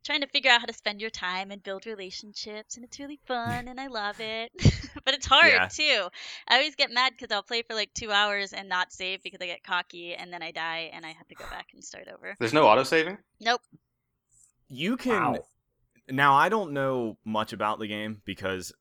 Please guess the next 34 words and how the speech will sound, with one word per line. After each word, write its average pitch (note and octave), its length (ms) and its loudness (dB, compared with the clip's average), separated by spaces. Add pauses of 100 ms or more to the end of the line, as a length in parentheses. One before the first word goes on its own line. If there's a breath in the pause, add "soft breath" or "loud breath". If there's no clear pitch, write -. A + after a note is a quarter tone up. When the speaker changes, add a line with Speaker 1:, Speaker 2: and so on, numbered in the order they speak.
Speaker 2:
I G#2+ 120 4
had G2+ 200 -6
thought A2 300 2
I G#2+ 60 4
was G#2+ 140 -2
going G#2+ 220 -4
to G2 60 -6
play G#2 260 4
it, G#2 120 0
but F2+ 200 -2 (140)
boy, G2 240 2
I F#2+ 100 4
don't F#2 180 0
have F2+ 200 -2
time. F2 320 -2
Speaker 1:
Yeah, E2 200 -8
Speaker 2:
And F#2 320 -2
Speaker 1:
it's - 240 -14
a - 40 -20
time E3+ 240 -14
sink. F3 280 -18 (600 soft breath)
Speaker 2:
Yeah. G2 360 0 (520)
Yeah, G#2 320 2
and A#2 260 -2 (280)
you D3 240 -6
can E4 180 -4
kinda G3 300 2
get C#3+ 160 2
screwed, B2 680 -2 (320)
can't C#3+ 260 -4
you? G3 140 -4
Like, B2+ 220 2
Speaker 1:
Mm-hmm. G2 220 -8
Speaker 2:
if, A#2+ 120 -4